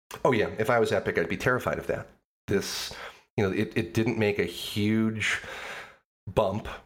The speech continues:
in, in people's, you know, social media feeds that I was able to say, to see. And I kinda use that to kinda take the weather forecast of what people are playing. And, you know, it was there for about a week, and, and now it's, now it's not anymore.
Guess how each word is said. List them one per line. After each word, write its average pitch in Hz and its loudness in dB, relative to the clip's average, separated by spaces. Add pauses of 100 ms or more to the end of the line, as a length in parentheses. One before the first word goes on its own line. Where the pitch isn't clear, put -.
(240)
in, 87 0 (100)
in 87 0
people's, 87 -2 (640)
you 95 -4
know, 80 -4
social 101 0
media 101 2
feeds 90 -4
that - 0
I 104 2
was 120 0
able - 0
to - -8
say, - -4
to - -4
see. 85 -4
And 92 0
I 95 0
kinda 101 0
use 95 -2
that 90 0
to - -6
kinda 90 0
take - -4
the 90 0
weather 92 2
forecast 104 0
of 92 2
what 92 0
people 95 -2
are 82 0
playing. 92 0
And, 101 0
you 101 2
know, 95 0
it 92 0
was 90 -4
there 98 0
for - -2
about 95 2
a 87 -4
week, 95 -2
and, 90 0
and 87 -2
now 87 0
it's, - -8
now 80 -2
it's - -8
not 254 2
anymore. 131 -4